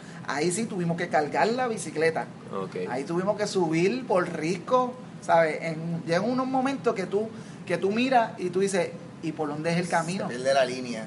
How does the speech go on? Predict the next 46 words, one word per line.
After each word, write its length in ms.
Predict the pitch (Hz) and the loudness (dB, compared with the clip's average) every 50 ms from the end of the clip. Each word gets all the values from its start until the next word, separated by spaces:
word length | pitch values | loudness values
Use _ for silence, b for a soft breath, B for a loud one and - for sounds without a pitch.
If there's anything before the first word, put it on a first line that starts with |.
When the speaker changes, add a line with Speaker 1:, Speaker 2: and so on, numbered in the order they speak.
| - - | -10 -10
Speaker 1:
Se 220 | - - 156 143 | -8 -6 -6 -6
pierde, 760 | - 180 156 160 165 190 214 233 233 226 220 214 202 185 175 170 | -2 0 0 2 2 2 2 2 4 4 4 2 2 0 -2 2
¿sabes? 280 | 180 165 165 156 151 - | 4 4 4 4 0 -4
Se, 100 | 147 143 | -4 -2
Speaker 2:
Ajá. 280 | 110 104 98 98 117 | -2 0 0 0 0
Speaker 1:
se 80 | 156 202 | -2 -2
pierde 280 | 202 160 156 165 185 220 | -2 -4 -4 -2 -2 -2
el 60 | 220 | 0
camino 420 | 220 214 180 170 190 220 247 247 | 2 0 2 2 0 -2 -2 -2
que 80 | 196 190 | -4 -4
tú 120 | 180 175 | -4 -4
tienes 260 | 160 165 185 196 214 - | -4 -4 -4 -6 -6 -2
que 160 | 220 208 185 | 0 0 2
ya 320 | 185 196 214 233 226 214 | 2 2 2 2 4 2
ir 260 | 202 226 247 254 247 233 B B B B B B - - | 2 0 0 -2 -4 -6 B B B B B B -10 -8
como 260 | 170 160 156 156 151 | -6 -4 -2 -4 -2
que 460 | - 156 151 147 147 147 143 143 143 143 | -2 -4 -2 0 0 0 0 0 0 0
Speaker 2:
Como 140 | 143 120 117 | 2 2 4
los 100 | 113 104 | 2 4
Boy 180 | 104 117 127 123 | 6 4 4 4
Scouts, 240 | 127 135 113 107 98 | 4 2 2 2 2
Speaker 1:
a, 20 | |
Speaker 2:
como 80 | - - | 2 2
Speaker 1:
creando 240 | 160 160 175 175 208 | 2 2 4 4 2
Speaker 2:
que 40 | 208 | 2
Speaker 1:
un 40 | 208 | 4
Speaker 2:
con 100 | 196 185 | 4 4
Speaker 1:
mapa, 60 | 175 156 139 | 6 6 6
Speaker 2:
brújula, 180 | 139 135 123 117 | 6 6 6 6
como 140 | 170 170 165 | 4 4 2
que 60 | 170 | 2
Speaker 1:
exacto. 380 | 180 175 170 - - - 160 - - - 196 175 160 | 2 2 2 2 0 -4 -4 -4 0 2 2 2 2
<laughs> 260 | 190 240 220 185 - | 0 -2 -4 -6 -6
Sí. 480 | - - - 208 - - 196 165 165 160 - 143 - - - - - - | -6 2 4 4 6 6 4 4 2 0 0 -2 -2 -4 -4 -6 -4 -2
Entonces, 640 | 165 160 156 - 175 180 196 - 220 220 214 202 - - | -2 -2 -2 -2 -2 -2 0 2 2 2 2 2 0 -2
este, 580 | 180 175 175 170 - 170 160 147 147 147 143 143 - - - - - - - - - - | -4 -4 -4 -2 0 2 2 2 2 0 -2 -6 -8 -14 -16 -16 -16 -16 -14 -14 -8 -4
en, 380 | 170 165 165 160 160 151 - 170 160 160 | -4 -2 -2 -2 -2 -2 -2 -4 -4 -4
en 60 | 165 | -4
esa 240 | 170 170 214 208 208 | -2 0 0 2 2
parte 420 | 226 254 254 220 247 233 208 196 | 2 0 2 0 0 2 2 2
él 140 | 190 190 196 | 2 2 -2
descubrió 440 | 214 208 - 214 220 214 220 240 240 | -4 -4 -4 -6 -4 0 0 2 2
que 80 | 240 233 | 2 0
teníamos 340 | 196 196 185 180 196 220 | 0 -2 -4 -4 -4 -4
que 140 | - 233 240 | -4 -4 -4
subir 580 | 220 - 240 226 202 196 233 247 220 190 180 | -4 -2 -2 -2 -2 0 0 0 0 0 0